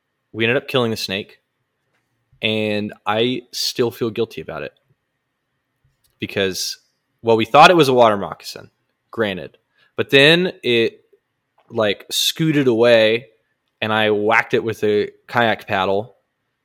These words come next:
and I broke my kayak paddle, and then we killed the snake, and then I was just kind of like, "Well, damn, why'd we do that?"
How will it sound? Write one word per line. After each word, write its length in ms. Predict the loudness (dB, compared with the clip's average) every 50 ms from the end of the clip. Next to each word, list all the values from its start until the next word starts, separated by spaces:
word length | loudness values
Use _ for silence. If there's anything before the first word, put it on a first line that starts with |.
| _ -10
and 100 | -6 -6
I 40 | -2
broke 220 | 2 2 2 2
my 120 | 2 0 -2
kayak 400 | 0 2 2 2 2 0 -2 -4
paddle, 480 | -6 -4 -2 -2 -2 -4 -6 -6 _ _ _ _ _ _ _ _ _ _ _ _ _ _ _ _ _ -14
and 140 | -10 -6 -4
then 380 | -2 -2 -2 -4 -6 -8 -10 -12 _ _
we 140 | -12 -10 -4
killed 200 | 0 0 0 0
the 60 | 0
snake, 560 | -6 -6 -4 -4 -4 -4 -4 -6 -8 -16 _ _ _ _ _ _ _ _ _ _ _ _ _ _ _ _ -10
and 80 | -8 -4
then 60 | -2
I 100 | -2 -2
was 120 | -2 -4
just 180 | -4 -8 -8 -4
kind 180 | -4 -4 -4 -4
of 80 | -4
like, 260 | -6 -6 -6 -6 -4
"Well, 220 | -6 -6 -6 -8 -18 _ _ _ _ _ _ _ _ _ _ _ _ _ _ _
damn, 260 | -4 -2 -2 0 0 0
why'd 180 | 0 0 0
we 100 | 0 -2
do 140 | -2 -2 0
that?" 280 | 2 2 2 0 -2